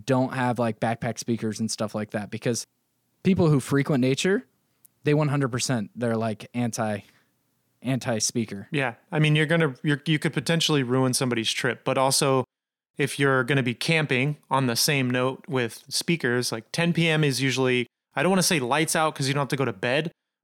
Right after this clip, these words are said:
Speaker 2: but ten P M is, like, you need to turn off the freaking, you know, headlights of your car. You need to turn off the speakers. You need to kinda keep the sound down. Like, ten,
Speaker 1: Yeah, so
Speaker 2: ten P M is that time that everybody's trying to, like,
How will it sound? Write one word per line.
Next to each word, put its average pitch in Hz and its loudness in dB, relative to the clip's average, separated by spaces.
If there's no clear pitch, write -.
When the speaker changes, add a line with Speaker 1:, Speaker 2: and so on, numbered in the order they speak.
Speaker 2:
but - -8
ten 175 2
P 175 2
M 165 4
is, 135 0
like, 127 0
you 143 2
need 139 2
to 135 2
turn 131 0
off 120 0
the 131 -4
freaking, 120 -2
you 127 0
know, 113 0
headlights 131 0
of 127 -2
your 127 0
car. 123 2
You 120 0
need 123 0
to 117 -2
turn 127 -2
off 120 -2
the 135 -2
speakers. 123 0
You 123 -4
need 120 -2
to 120 -2
kinda 117 -4
keep 123 -6
the 120 -4
sound 117 -2
down. 113 -2
Like, 104 -6
ten, 143 4
Speaker 1:
Yeah, 170 2
so 220 6
Speaker 2:
ten 190 4
P 151 4
M 139 2
is 123 2
that 127 -2
time 135 0
that 120 2
everybody's 120 0
trying 120 -2
to, 117 -2
like, 107 -6